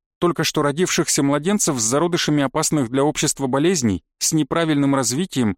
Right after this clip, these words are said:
с чудовищными отклонениями от нормального типа. Заботу обо всех остальных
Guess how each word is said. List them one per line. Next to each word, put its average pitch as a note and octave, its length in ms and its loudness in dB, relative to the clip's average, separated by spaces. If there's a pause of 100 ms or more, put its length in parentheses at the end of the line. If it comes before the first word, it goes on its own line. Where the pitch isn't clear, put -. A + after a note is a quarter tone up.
(160)
с - 60 -6
чудовищными D#3 760 0
отклонениями D3+ 720 0
от C#3+ 180 -2
нормального C#3+ 540 0
типа. - 420 -6 (960)
Заботу B2 500 0
обо C3+ 180 2
всех - 300 -2
остальных D3 600 0